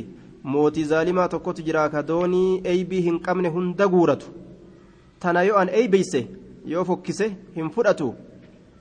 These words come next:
Ormi kun orma miskiinaati doonii tanaan dalagatanii. Rahmata kanaafi jeen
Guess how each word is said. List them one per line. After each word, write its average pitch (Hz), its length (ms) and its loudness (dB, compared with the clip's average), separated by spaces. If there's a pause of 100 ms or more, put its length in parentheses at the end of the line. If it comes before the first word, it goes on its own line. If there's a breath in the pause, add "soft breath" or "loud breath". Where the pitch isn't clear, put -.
Ormi 190 300 0
kun 185 120 -2
orma 175 180 0
miskiinaati 180 640 0
doonii 190 300 0
tanaan 185 320 -2
dalagatanii. 175 580 2 (800)
Rahmata 147 420 -2
kanaafi 143 480 -2
jeen 131 280 -4